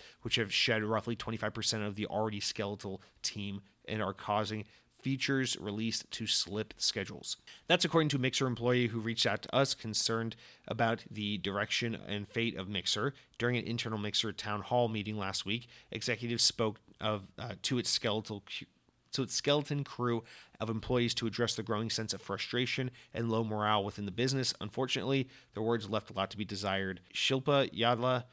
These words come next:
ha-, <laughs> butchering that, had been meeting with employees one-on-one, presumably to assuage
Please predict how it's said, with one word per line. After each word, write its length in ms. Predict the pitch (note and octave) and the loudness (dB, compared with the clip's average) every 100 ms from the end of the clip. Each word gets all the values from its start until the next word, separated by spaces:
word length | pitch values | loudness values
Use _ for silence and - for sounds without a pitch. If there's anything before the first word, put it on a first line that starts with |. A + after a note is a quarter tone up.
| - _ | -20 _
ha-, 260 | - A2+ B2 - A2 | -6 -4 -4 -6 -12
<laughs> 180 | A2 | -8
butchering 340 | A2 G#2 G2 F#2+ | -4 -2 -4 -4
that, 160 | F2 E2+ - - | -4 -6 -14 -6
had 220 | - A#2 | 0 2
been 180 | B2 A#2 | 2 2
meeting 320 | A#2 B2 B2 | 2 2 2
with 140 | A2+ A#2+ | 0 -2
employees 500 | A#2+ A#2 A#2 A#2+ A#2 | -2 0 2 2 0
one-on-one, 640 | G#2+ A#2 A#2 A#2 A2 A2+ | 0 0 0 2 2 0
presumably 560 | A2 G2+ A#2 A2 A2 | -2 -2 -2 0 -2
to 220 | A2 - G#2+ | -2 -2 -2
assuage 520 | - - G#2 G#2+ | 0 0 0 -2